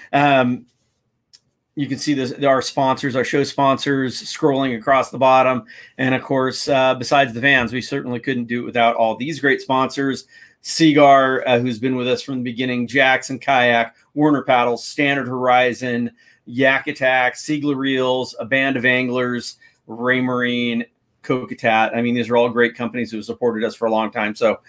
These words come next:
uh, we, we really, really thank them for all their support over the years. And of course, our show,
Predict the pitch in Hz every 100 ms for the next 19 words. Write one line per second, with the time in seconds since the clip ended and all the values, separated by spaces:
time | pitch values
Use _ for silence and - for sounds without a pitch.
0 | - - - 117 113 117 110 117 117 117
1 | 113 135 127 123 113 120 113 107 - 135
2 | 120 110 - 113 110 107 _ _ _ _
3 | - 120 - 117 110 107 107 - 143 127
4 | 120 117 113 104 101 117 117 101 - -
5 | - - _ - 127 120 - 135 117 -
6 | - 117 113 - 117 110 110